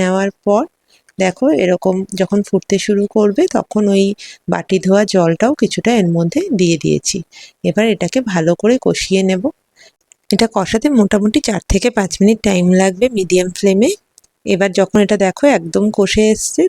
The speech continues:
তখন এর মধ্যে পরিমাণ মতো জল দিয়ে দিয়েছি। জলটা দিয়ে আবারও এটাকে ফুটতে দিতে হবে। জলটা দিয়ে যখন এটা ফুটে যাবে, তখন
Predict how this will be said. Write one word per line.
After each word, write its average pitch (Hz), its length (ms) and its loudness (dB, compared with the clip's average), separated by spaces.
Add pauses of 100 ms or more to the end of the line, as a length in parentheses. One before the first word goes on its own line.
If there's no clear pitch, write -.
তখন 202 280 -2 (140)
এর 180 80 2 (100)
মধ্যে 185 280 -4 (180)
পরিমাণ 175 320 0 (100)
মতো 180 180 -6 (160)
জল 175 220 0 (120)
দিয়ে 202 240 4
দিয়েছি। 214 340 0 (720)
জলটা 175 340 2 (100)
দিয়ে 196 220 4 (440)
আবারও 180 400 0 (160)
এটাকে 190 240 0 (100)
ফুটতে 202 380 0
দিতে 175 260 0
হবে। 165 200 -2 (260)
জলটা 170 360 0
দিয়ে 196 200 2
যখন 208 200 0
এটা 226 120 -2 (100)
ফুটে 240 280 0 (100)
যাবে, 185 240 2 (560)
তখন 214 300 -2